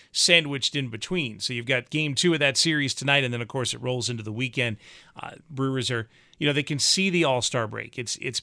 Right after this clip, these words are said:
peeking up ahead on the horizon. It's a little more than two weeks away. And, uh, when you've had a team that has done as much as the Brewers have done in the first few months of the season, first three months almost now,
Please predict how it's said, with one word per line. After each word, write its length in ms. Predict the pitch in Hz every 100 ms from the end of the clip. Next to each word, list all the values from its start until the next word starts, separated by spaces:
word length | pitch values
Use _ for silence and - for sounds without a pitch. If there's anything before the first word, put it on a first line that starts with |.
| -
peeking 420 | - 185 - 160
up 180 | 151 143
ahead 240 | 139 147
on 140 | 139
the 80 | 127
horizon. 500 | 113 123 131 120 113
It's 180 | 110 -
a 40 |
little 180 | 120 139
more 140 | 143 139
than 160 | 123
two 220 | 113 185
weeks 320 | 156 151 135 127
away. 420 | 110 135 113 107 - - - _
And, 400 | 160 143 131 127 -
uh, 180 | 156 156
when 220 | 160 151
you've 140 | 165
had 140 | 151 151
a 80 | 131
team 500 | - 165 156 151 -
that 180 | 143
has 260 | 123 131 117
done 220 | 117 151
as 180 | 143 113
much 460 | 117 127 151 165 156
as 140 | 120
the 80 | 127
Brewers 420 | 113 135 143 143
have 160 | 143 110
done 240 | 110 120
in 60 | 147
the 80 | 147
first 360 | 160 160 -
few 200 | - 165
months 240 | 156 165 160
of 60 |
the 60 | 147
season, 320 | - 160 165
first 280 | 135 117 -
three 180 | 123 131
months 300 | 117 151 160
almost 320 | 151 160 -
now, 180 | 165